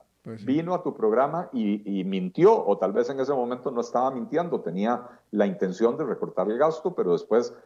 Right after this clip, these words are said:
Speaker 2: eh, eh, eh, como, como, como dicen, eh, eh, como dicen los, los, los memes, ¿verdad? Este, de-, después me acordé que era del pac y me arrepentí, ¿verdad?
Speaker 1: <laughs>
Speaker 2: Este, porque de, la, la, la, el A D N del pac es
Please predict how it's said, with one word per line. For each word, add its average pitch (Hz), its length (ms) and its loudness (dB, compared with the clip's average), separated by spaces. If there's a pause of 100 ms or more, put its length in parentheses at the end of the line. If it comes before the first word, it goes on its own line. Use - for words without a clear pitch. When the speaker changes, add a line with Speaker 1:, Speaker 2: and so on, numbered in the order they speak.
(160)
Speaker 2:
eh, 90 320 -2
eh, 80 300 0 (320)
eh, 76 80 -12
como, 82 300 -4
como, 82 260 -2
como 82 240 0
dicen, 101 480 0 (100)
eh, 78 220 0
eh, 71 480 -2 (500)
como 87 200 2
dicen 110 220 4
los, 87 180 4
los, 82 240 2
los 85 220 2
memes, 120 400 2
¿verdad? 87 480 0
Este, 78 640 -4 (340)
de-, 107 180 4
después 92 300 -2
me 117 80 0
acordé 110 340 2
que 120 100 2
era 120 120 4
del 90 140 0
pac 117 240 -2
y - 40 -4
me 117 60 -8
arrepentí, 95 800 -6
¿verdad? 101 480 -2 (140)
Speaker 1:
<laughs> - 120 -20
Speaker 2:
Este, 76 720 -2
porque - 320 -6
de, 80 140 6
la, 78 180 0
la, 71 260 -4
la, 78 240 -10
el 87 200 0
A 107 120 4
D 120 300 4
N 127 140 -2
del 127 220 -2
pac 127 300 0
es 123 280 -2